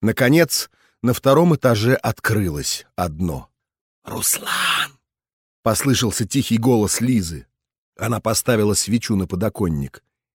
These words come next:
«Я здесь!» «Ах, так это не берёза,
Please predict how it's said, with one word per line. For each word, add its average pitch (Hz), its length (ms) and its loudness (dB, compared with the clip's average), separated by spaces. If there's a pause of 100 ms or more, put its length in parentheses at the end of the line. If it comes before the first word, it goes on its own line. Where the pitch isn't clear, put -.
(180)
«Я 107 240 0
здесь!» 131 920 -4 (680)
«Ах, 123 800 0
так - 240 -6
это 131 180 0
не 135 140 4
берёза, 135 1000 0